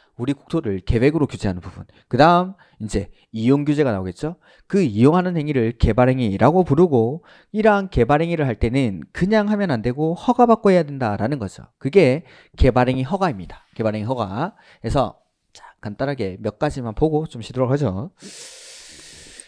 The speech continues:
백오십사 페이지 보시면은 허가권자 및 허가 대상 해서 다음의 어느 하나에 해당하는 행위로서 대통령령으로 정하는 행위를 하려는 자는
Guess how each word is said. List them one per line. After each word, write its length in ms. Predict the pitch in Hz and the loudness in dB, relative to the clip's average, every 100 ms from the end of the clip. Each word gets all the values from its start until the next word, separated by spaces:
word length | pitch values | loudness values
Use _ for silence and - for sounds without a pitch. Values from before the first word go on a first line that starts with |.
| _ _ - | _ _ 4
백오십사 920 | 131 160 - 113 113 165 - - - - | 4 4 -2 -2 -2 -4 -8 -4 -4 2
페이지 720 | - 185 117 - - - - - | 2 2 -2 -6 -14 -16 -14 -4
보시면은 480 | 123 139 110 123 92 - | -2 0 0 -2 -2 -2
허가권자 460 | 196 190 185 160 147 | 0 2 -2 -2 -2
및 160 | 185 - | -2 -2
허가 160 | 185 170 | 2 2
대상 340 | 113 107 90 | 0 -6 -6
해서 460 | 143 175 107 127 - _ - - _ - | -4 -2 -2 -4 -10 _ -20 -20 _ -2
다음의 460 | 143 196 190 160 | 2 2 2 0
어느 220 | - 208 196 | 0 0 2
하나에 260 | 185 180 | 0 0
해당하는 380 | 175 175 175 170 | 0 0 0 -2
행위로서 460 | 175 190 147 92 87 | 0 0 0 -4 -4
대통령령으로 800 | 120 - 196 202 202 135 123 156 | -4 -4 -4 -2 -2 -2 -2 0
정하는 280 | 127 127 | -2 -2
행위를 560 | 135 127 107 - 160 190 | -2 -2 -4 0 2 4
하려는 320 | 196 208 196 | 2 0 0
자는 380 | 120 110 135 | -2 0 0